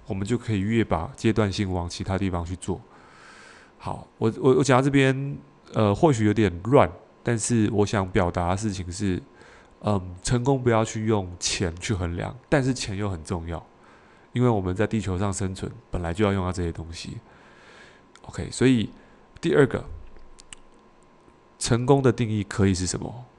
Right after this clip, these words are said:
我这边的看法是，不是我这边的看法，是我记得在《商业周刊》创办人金维纯他有讲过，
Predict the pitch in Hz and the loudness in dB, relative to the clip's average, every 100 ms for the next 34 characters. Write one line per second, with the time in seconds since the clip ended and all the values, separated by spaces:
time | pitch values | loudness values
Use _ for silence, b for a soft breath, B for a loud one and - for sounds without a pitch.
0 | - _ _ _ _ _ - 117 98 - | -20 _ _ _ _ _ -12 -4 -2 0
1 | 135 131 120 120 117 92 80 - 101 90 | 2 2 2 0 0 -2 -4 -4 -2 -4
2 | - B B B B B B B B B | -6 B B B B B B B B B
3 | B B B B - 139 180 123 117 113 | B B B B -4 4 8 8 8 6
4 | 110 98 101 104 127 117 110 90 98 - | 4 2 0 0 2 2 0 -4 -14 -18
5 | - - - - - - - 127 117 190 | -20 -20 -20 -20 -20 -18 0 0 2 6
6 | 147 123 151 127 120 110 104 98 - - | 8 8 8 8 6 4 2 0 -2 -12
7 | _ _ _ - - - _ _ _ _ | _ _ _ -20 -20 -20 _ _ _ _
8 | _ _ _ _ _ - - 170 196 180 | _ _ _ _ _ -8 0 2 4 4
9 | 135 123 120 117 117 120 135 - 135 120 | 6 4 4 2 -2 -4 -6 -2 2 4
10 | 101 85 92 123 117 101 95 92 85 - | 2 0 -2 -2 2 2 2 -4 -8 -2
11 | 110 107 104 85 82 98 90 | 0 0 -2 -8 -4 -2 -2